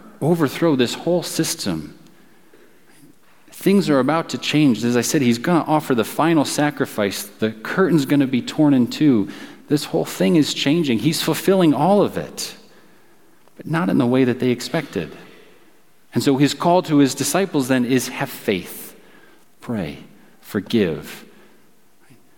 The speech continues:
That those are the ways that power is wielded in his kingdom. Unlike the power that was abused by the religious leaders in the temple,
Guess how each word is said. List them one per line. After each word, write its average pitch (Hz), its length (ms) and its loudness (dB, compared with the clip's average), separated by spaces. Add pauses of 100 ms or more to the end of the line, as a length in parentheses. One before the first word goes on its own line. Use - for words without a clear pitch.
(160)
That 151 340 -4
those 180 380 4
are 139 360 2
the 131 140 0
ways 98 600 0
that 123 220 -2
power 113 720 2 (180)
is 135 220 4
wielded 139 540 4
in 143 260 4
his 143 320 2
kingdom. 92 640 0 (720)
Unlike 175 560 0
the 143 120 2
power 160 600 2
that 135 140 0
was 139 200 2
abused 156 500 4
by 147 140 2
the 143 60 -2
religious 147 460 0
leaders 147 320 4
in 135 80 8
the 131 100 6
temple, 127 680 -4